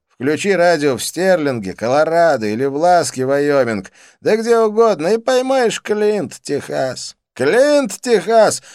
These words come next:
а музыка сплошь ковбойская да мексиканская. Самая паршивая программа в истории всей страны, и поделать тут ничего нельзя.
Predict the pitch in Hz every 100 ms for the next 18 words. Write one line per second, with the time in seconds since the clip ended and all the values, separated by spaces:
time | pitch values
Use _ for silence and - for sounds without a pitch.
0 | _ - 190 208 254 226 196 151 - 135
1 | 98 80 - 131 190 - 185 180 170 202
2 | 160 127 160 165 165 151 - 147 170 156
3 | 113 - 90 82 - 220 220 208 202 190
4 | 202 185 139 202 208 208 208 190 185 180
5 | 160 175 185 180 165 165 135 185 180 170
6 | 131 165 175 131 - 160 170 190 170 143
7 | 135 113 113 139 160 151 139 113 110 117
8 | 120 143 127 98 90 120 147 139 110